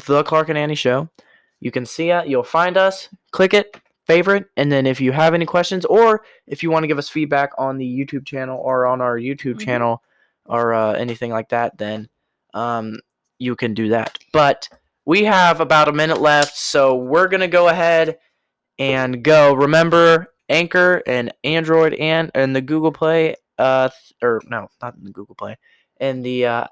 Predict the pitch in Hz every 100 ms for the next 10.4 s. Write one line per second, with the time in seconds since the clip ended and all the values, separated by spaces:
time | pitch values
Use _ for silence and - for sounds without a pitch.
0 | _ 127 160 165 151 151 - 151 147 -
1 | 135 - 143 139 139 135 139 135 131 -
2 | 127 123 135 127 123 - _ _ _ _
3 | _ - 160 160 151 151 147 _ _ _
4 | _ _ _ _ _ 147 147 147 143 139
5 | 139 - - 151 147 139 139 135 - 139
6 | 139 135 131 147 139 135 131 135 131 131
7 | 156 226 214 220 - 220 226 226 233 233
8 | 202 196 - - - - _ _ - 185
9 | 180 170 170 175 170 175 175 180 175 120
10 | 110 - - -